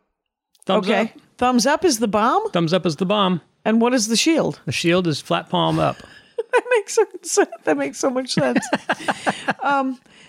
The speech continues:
Speaker 2: I'm gonna stop you right here and tell a little story about when we first, uh, were playing at just board game night
Speaker 1: Mm-hmm.
Speaker 2: over at the, uh, over with Judy and Phil.
Speaker 1: Mm-hmm, mm-hmm.
Speaker 2: And Judy was telling a story of some larp that you had both been in
Speaker 1: Mm-hmm, mm-hmm.
Speaker 2: and that you had had sex.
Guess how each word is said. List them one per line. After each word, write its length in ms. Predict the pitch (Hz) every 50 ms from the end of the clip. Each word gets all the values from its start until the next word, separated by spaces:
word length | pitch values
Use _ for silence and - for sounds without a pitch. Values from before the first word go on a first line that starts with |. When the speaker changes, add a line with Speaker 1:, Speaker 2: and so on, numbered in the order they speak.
| _ _ -
Speaker 2:
I'm 140 | - 349 480
gonna 160 | - 523 494 -
stop 280 | - - 320 285 277 269
you 80 | 269 247
right 180 | 240 233 226
here 180 | 226 226 220 202
and 220 | - 214 220 196
tell 240 | 220 226 220 220 - -
a 60 | 214
little 220 | 214 240 277 302 269
story 360 | - - 220 190 170 170 170
about 240 | 170 165 170 170 -
when 240 | 185 190 190 196 208
we 180 | 247 277 302
first, 580 | 285 - - 190 180 185 185 - - - - - - _ -
uh, 240 | 196 190 185 180 175 180
were 120 | 185 185
playing 300 | - - 220 208 196 185
at 180 | 180 - - -
just 220 | - 302 - -
board 240 | - 262 262 240 202
game 160 | - 196 175 175
night 240 | 165 156 180 - - _ -
Speaker 1:
Mm-hmm. 140 | 180 151 185
Speaker 2:
over 200 | - - 208 208
at 140 | 196 - -
the, 240 | 208 196 196 190 185
uh, 160 | 180 180 -
over 300 | - 185 196 180 214 208
with 180 | 196 185 - -
Judy 300 | - 208 202 190 196 208
and 120 | 196 165
Phil. 240 | - 170 165 175 - _ _ -
Speaker 1:
Mm-hmm, 180 | 147 113 123 147
mm-hmm. 380 | 165 170 139 107 110 123 135 143 -
Speaker 2:
And 420 | - 190 196 190 190 185 180 180 - - 185
Judy 240 | 208 247 247 247
was 120 | 226 202 -
telling 240 | - 220 202 196 180
a 40 |
story 500 | 160 - - 202 190 190 180 180 175 - -
of 360 | 170 180 170 165 156 165 - - -
some 320 | - - 233 233 220 226 214
larp 300 | 185 175 175 170 - - - -
that 180 | 190 190 180
you 80 | 196 190
had 120 | 185 165
both 220 | 175 175 165 151 -
been 140 | 185 175 156
in 260 | 151 147 165 165 - _ _ _ -
Speaker 1:
Mm-hmm, 380 | 143 120 120 123 143 151 - 135
mm-hmm. 100 | 107 113
Speaker 2:
and 120 | 196 196 190
that 200 | 180 - 175 170
you 160 | 196 226 190
had 140 | 202 214 185
had 260 | 196 196 175 165 -
sex. 460 | - - 156 - - - - -